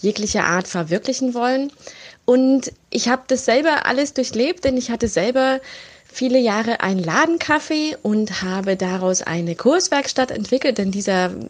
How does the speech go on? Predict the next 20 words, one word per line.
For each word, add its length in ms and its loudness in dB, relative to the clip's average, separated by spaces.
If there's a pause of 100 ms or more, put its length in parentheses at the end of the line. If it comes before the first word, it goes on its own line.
äh, 260 0
Baustein 500 0
kam 260 0
dann 200 0
dazu. 480 0 (520)
Und 720 2 (600)
ich 160 0
hatte 260 2
ganz 320 2
alleine 460 2
gestartet, 720 -2 (160)
also 220 -4
wirklich 460 0
ohne 240 2
jegliche 460 -2
Mitarbeiter. 600 0
Und 100 -2
für 160 -2
mich 260 0
war, 260 0